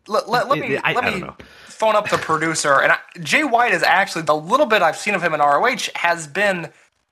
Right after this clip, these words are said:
Speaker 1: fine. Um, he, he had a tag match, um, I'm sorry, he had a singles match against Jay Briscoe, and then a tag match with the Briscoes against Jay White and Lio Rush. Both matches very good, but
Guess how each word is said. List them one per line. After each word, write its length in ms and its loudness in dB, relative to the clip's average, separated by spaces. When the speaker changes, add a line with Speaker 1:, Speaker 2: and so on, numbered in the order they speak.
Speaker 1:
fine. 680 2
Um, 440 4
he, 280 -10
he 100 -8
had 140 2
a 60 2
tag 360 0
match, 520 0
um, 680 2
I'm 140 2
sorry, 160 4
he 40 6
had 80 6
a 60 2
singles 400 -2
match 180 4
against 220 -2
Jay 140 4
Briscoe, 280 2
and 80 4
then 80 4
a 80 2
tag 340 0
match 280 0
with 100 -10
the 80 -2
Briscoes 480 0
against 240 -4
Jay 160 2
White 220 2
and 80 -6
Lio 200 4
Rush. 300 2
Both 240 2
matches 320 2
very 280 4
good, 340 2
but 400 -2